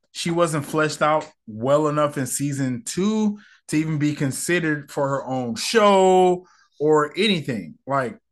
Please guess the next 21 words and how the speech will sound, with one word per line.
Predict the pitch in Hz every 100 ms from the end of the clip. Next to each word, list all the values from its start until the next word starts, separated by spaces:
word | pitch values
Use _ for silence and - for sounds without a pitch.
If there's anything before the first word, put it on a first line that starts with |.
| _ _ _ _ _ _ _ _ _ _ _ _ _ _ _ _ _ _ _ _ _ 101
Mobius, | 113 156 175 175 175 175 175 - -
no, | 143 143 147 151 147 - _ _ 143
none | 196 254
of | 247
that. | 196 135 104 _ _ _ _ _ _ _
People | 208 214
can | 208
say | 202 180
what | 175 160
they | 165
want. | 147 135 131 117
Y'all | 139 165
don't | 165 156
wanna | 147 139
see | 147
Mobius | 131 127 123 123 127
on | 120
a |
damn | 113 117 117
jet | 110 110
ski. | - - 92